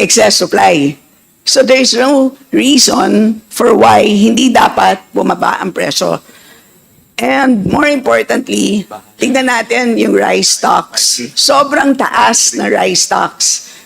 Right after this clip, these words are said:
Sabi ninyo, record high. So,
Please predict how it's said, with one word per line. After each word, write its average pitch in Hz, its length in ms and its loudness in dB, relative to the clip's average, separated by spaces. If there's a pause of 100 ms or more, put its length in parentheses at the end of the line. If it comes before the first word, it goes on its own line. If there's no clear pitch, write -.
Sabi 247 400 -2
ninyo, 214 560 -2
record 208 480 -2
high. 165 480 -2 (880)
So, 247 240 0